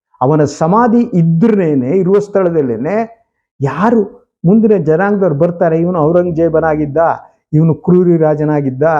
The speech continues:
ಇವನು ಹೀಗೀಗ್ ಮಾಡ್ದ" ಅಂತ ಹೇಳಕ್ ಸಾಧ್ಯ? ನೀವು ಅದನ್ನೇ ಹೇಳಿ ಸಾಕ್ಬಿಟ್ರೆ, ಔರಂಗಜೇಬ್ ಇದ್ದಾನೆ ಅಂತ ನೀವು ಮುಂದಿನ ತಲೆಮಾರುಗಳಿಗೆ ಹೆಂಗ್ ತಿಳಿಸ್ತೀರಿ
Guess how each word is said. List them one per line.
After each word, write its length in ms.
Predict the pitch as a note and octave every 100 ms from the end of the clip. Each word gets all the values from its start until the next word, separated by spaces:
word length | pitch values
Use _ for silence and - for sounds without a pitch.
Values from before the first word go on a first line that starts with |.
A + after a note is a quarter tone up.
| - - _ -
ಇವನು 220 | F#3+ F#3
ಹೀಗೀಗ್ 500 | D#3 F#3+ G3 F3 B2+
ಮಾಡ್ದ" 280 | D3+ G3 E3+
ಅಂತ 220 | D#3+ C#3
ಹೇಳಕ್ 260 | C3 D3 -
ಸಾಧ್ಯ? 380 | - - - _ _ _ _ _
ನೀವು 160 | F3 G#3+
ಅದನ್ನೇ 260 | E3 A#3 C#4+
ಹೇಳಿ 140 | C4+
ಸಾಕ್ಬಿಟ್ರೆ, 580 | C4 B3 A#3 A3 C4+ _ _ _ _ _ _ _ _ _ - F#3
ಔರಂಗಜೇಬ್ 400 | B3+ G#3 A#3 A3
ಇದ್ದಾನೆ 240 | A#3 A#3
ಅಂತ 140 | A3+ A3+
ನೀವು 120 | G#3
ಮುಂದಿನ 260 | A3 A3+ A3 G#3+ _ _ _
ತಲೆಮಾರುಗಳಿಗೆ 540 | F3 G#3 A#3 A3+ A3 -
ಹೆಂಗ್ 240 | G#3+ A#3+
ತಿಳಿಸ್ತೀರಿ 600 | A3 G#3+ - C#3 B2+ -